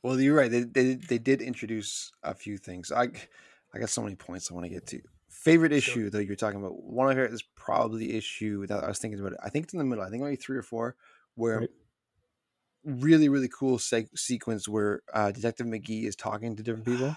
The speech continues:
Speaker 2: <sighs>
Speaker 1: and they're,
Speaker 2: Yes,
Speaker 1: they're
Speaker 2: right.
Speaker 1: all, and the art changes.
Speaker 2: Yes.
Speaker 1: So cool. And it's like she's talking to the bartender, she's talking to the couple, and she's talking to the, and they all have different, the police out, and they're all like,
Speaker 2: Yeah.
Speaker 1: some people
Speaker 2: They
Speaker 1: are
Speaker 2: have
Speaker 1: like,
Speaker 2: different
Speaker 1: they
Speaker 2: recollections of the, of
Speaker 1: Yeah.
Speaker 2: the events.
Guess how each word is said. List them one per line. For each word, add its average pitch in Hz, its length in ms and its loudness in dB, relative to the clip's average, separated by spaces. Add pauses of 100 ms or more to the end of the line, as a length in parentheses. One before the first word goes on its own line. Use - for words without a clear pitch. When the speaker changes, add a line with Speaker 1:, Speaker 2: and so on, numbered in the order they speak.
(220)
Speaker 2:
<sighs> - 220 -20
Speaker 1:
and 113 140 -2
they're, 110 80 -4
Speaker 2:
Yes, - 220 -8
Speaker 1:
they're 113 160 4
Speaker 2:
right. 110 100 10
Speaker 1:
all, 113 160 10
and 123 140 4
the 117 180 4
art 139 240 8
changes. 254 640 4 (300)
Speaker 2:
Yes. - 240 -6
Speaker 1:
So - 1000 -2
cool. 143 320 2
And 120 100 4
it's 117 120 -2
like 117 100 0
she's 120 140 -6
talking 123 320 0
to - 80 -12
the 123 80 -2
bartender, 120 560 2
she's 104 100 -14
talking 113 320 0
to 120 120 -10
the 117 100 -6
couple, 123 300 2
and 90 100 -12
she's - 80 -14
talking 107 300 -4
to 104 100 -12
the, 104 140 -10 (300)
and 123 120 -4
they 131 40 4
all 131 120 6
have 120 180 0
different, 123 460 0 (100)
the 123 80 -6
police 135 300 0
out, 107 120 2
and 107 80 -4
they're 113 120 2
all 113 140 6
like, - 380 -2
Speaker 2:
Yeah. 113 280 -6
Speaker 1:
some 127 260 0
people 131 120 4
Speaker 2:
They - 40 6
Speaker 1:
are - 40 8
Speaker 2:
have 147 40 2
Speaker 1:
like, 113 80 4
Speaker 2:
different 170 220 12
Speaker 1:
they 165 60 10
Speaker 2:
recollections 160 560 2
of 151 100 -6
the, 135 60 -10
of - 60 -4
Speaker 1:
Yeah. 117 240 4
Speaker 2:
the 143 60 -4
events. 143 340 -4